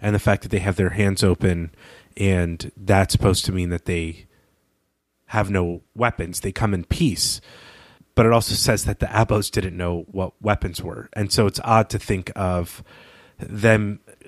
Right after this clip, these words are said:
getting a branch thick enough to flog somebody with a-, and not thinking of it as a tool for violence or something like that.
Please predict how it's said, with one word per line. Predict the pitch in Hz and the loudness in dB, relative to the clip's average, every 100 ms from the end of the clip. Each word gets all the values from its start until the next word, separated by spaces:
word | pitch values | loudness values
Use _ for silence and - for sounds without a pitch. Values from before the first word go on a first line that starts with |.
| - - - _ _ _ _ _ 113 110 | -20 -20 -20 _ _ _ _ _ -20 -2
getting | 131 123 117 117 | 4 6 6 2
a | 107 104 104 | 0 0 0
branch | 101 117 113 110 - | 0 4 4 2 -6
thick | - 120 - | -2 0 2
enough | 104 98 | 0 0
to | - | 0
flog | - 110 98 - | 0 2 2 2
somebody | 107 95 90 | 0 0 0
with | 87 87 - - - | 2 0 -2 -12 -8
a-, | 95 - | -8 -2
and | 98 | 2
not | 101 98 | 4 2
thinking | - 104 92 | 0 -2 0
of | 90 85 | 0 0
it | 85 | 0
as | 87 | -2
a | |
tool | 92 - 98 | 0 4 4
for | - | 4
violence | 87 92 92 87 87 - | 2 2 4 2 -2 -2
or | 90 | 0
something | 98 87 90 | 0 0 0
like | 87 - | -2 0
that. | 90 90 | 0 0